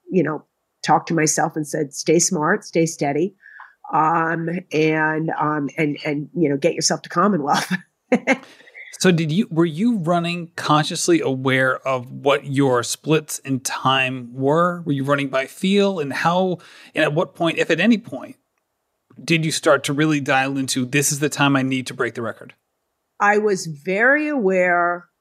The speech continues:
Speaker 1: of where I was really the whole way, but I would tell you that I was running on feel. I w-, I didn't, I didn't care.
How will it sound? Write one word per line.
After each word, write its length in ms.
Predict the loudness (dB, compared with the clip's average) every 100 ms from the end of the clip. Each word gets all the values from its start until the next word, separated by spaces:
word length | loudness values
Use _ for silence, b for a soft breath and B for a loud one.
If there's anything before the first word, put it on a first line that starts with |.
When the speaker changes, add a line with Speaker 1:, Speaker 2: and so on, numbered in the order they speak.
| _ _ 0
Speaker 1:
of 340 | 2 2 0
where 460 | -6 0 2 4 4
I 160 | 2 2
was 800 | 0 0 -2 -4 -4 -4 -6 -12 _ _ _ _ _ _ _ _ _ _ _ _ _ _ _ _ _ _ -6
really 640 | -4 0 2 2 2 0
the 180 | -2 -2
whole 480 | -4 -2 2 2 2
way, 300 | 2 2 2
but 180 | 2
I 140 | 2 2
would 200 | 0 -4
tell 240 | -6 0
you 140 | 0 2
that 140 | 2
I 80 | 2
was 240 | 2 -2
running 420 | -2 0 2 0 -2
on 300 | -4 -8 -10
feel. 400 | -14 -6 -2 2
I 40 |
w-, 200 | 2 0
I 60 | 0
didn't, 240 | 0 0 -2 _ _ _ _ -2
I 100 | 0
didn't 360 | 2 2 -2 -14 -10
care. 440 | 0 2 2 0